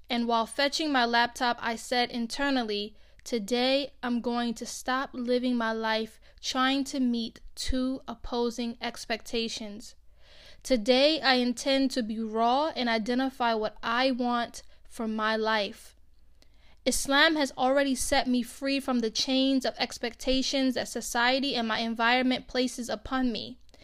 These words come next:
Yet this quote-unquote fear of things falling apart beckons me to live according to mores and values of a society that no longer aligns with me.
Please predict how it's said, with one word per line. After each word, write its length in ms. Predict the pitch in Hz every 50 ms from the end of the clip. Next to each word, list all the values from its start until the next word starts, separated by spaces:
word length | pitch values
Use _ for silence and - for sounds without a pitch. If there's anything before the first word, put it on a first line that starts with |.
| - - - - - - -
Yet 300 | 247 262 285 311 302 -
this 220 | 269 247 247 -
quote-unquote 720 | - - - 269 277 269 269 269 254 - 269 254 233 - -
fear 500 | - - - 285 302 320 302 254 247 240
of 280 | - - 233 226 -
things 420 | - 262 254 247 247 247 240 240 -
falling 340 | - 262 254 254 254 240
apart 520 | 240 240 - - - 277 269 254 226 - - - - - - - - -
beckons 460 | - 254 269 285 - 339 320 302 - 311
me 240 | 294 294 294 294
to 160 | 262 - 269 240
live 300 | 240 247 254 254 247 240
according 560 | 226 - - - 285 294 294 285 285 277 254
to 180 | - - 240
mores 720 | 233 233 247 262 269 277 269 262 254 262 262 254 247 -
and 160 | 247 226 220 214
values 480 | 226 233 247 247 254 247 247 233 -
of 160 | - 233 208
a 40 | 226
society 640 | - - 226 - - 262 254 269 277 285 269 285 277
that 180 | 233 233 226 233
no 160 | 240 240 240
longer 480 | 247 240 240 240 240 240 233 226 214 -
aligns 640 | - 220 226 220 233 240 240 247 247 247 247 247 247
with 200 | - 226 220 -
me. 420 | 240 226 233 240 240 214 208 240